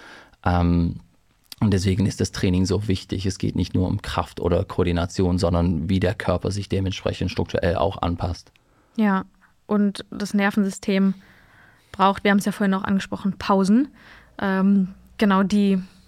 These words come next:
Speaker 2: ja, die zweiundvierzig Stunden Pause vielleicht, äh, nach so einer, grad auch nach so einer wirklich anstrengenden Einheit fürs Nervensystem, wenn ihr,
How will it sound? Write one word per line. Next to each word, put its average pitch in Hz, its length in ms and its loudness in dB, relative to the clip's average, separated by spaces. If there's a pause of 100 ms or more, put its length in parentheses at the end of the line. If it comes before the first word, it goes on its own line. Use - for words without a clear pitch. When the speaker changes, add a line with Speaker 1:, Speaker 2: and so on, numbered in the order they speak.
(440)
Speaker 2:
ja, 180 200 -2
die 190 360 -2
zweiundvierzig 220 640 2
Stunden 233 300 4
Pause 226 280 4
vielleicht, 202 520 0
äh, 190 100 -2
nach 196 200 2
so 208 100 2
einer, 190 280 4 (380)
grad - 180 0
auch 208 120 4
nach 202 140 4
so 208 100 2
einer 190 320 2
wirklich 202 560 -2
anstrengenden 214 460 2
Einheit 196 260 2
fürs 196 140 -4
Nervensystem, 190 600 -2
wenn 190 140 0
ihr, 185 320 0